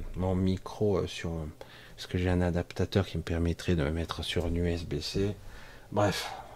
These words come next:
hein, technique, hein, c'est emmerdant. Alors du coup, voilà, je peux même pas remonter. Je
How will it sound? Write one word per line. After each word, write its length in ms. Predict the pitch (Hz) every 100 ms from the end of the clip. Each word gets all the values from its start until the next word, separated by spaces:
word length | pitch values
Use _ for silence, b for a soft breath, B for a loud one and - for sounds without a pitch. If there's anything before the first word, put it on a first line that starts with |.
| 71
hein, 140 | 82
technique, 480 | 80 80 87 85 82
hein, 200 | 80 82
c'est 200 | - -
emmerdant. 460 | 82 80 80 85 85 B B B B B B B
Alors 160 | 90 90
du 120 | 95
coup, 240 | 92 123 120
voilà, 340 | 65 85 - -
je 100 | -
peux 200 | - 73
même 480 | 76 95 104 92 87
pas 220 | - -
remonter. 840 | 95 90 92 92 90 90 95 110 117 - - - - - - B B B B - -
Je 60 | -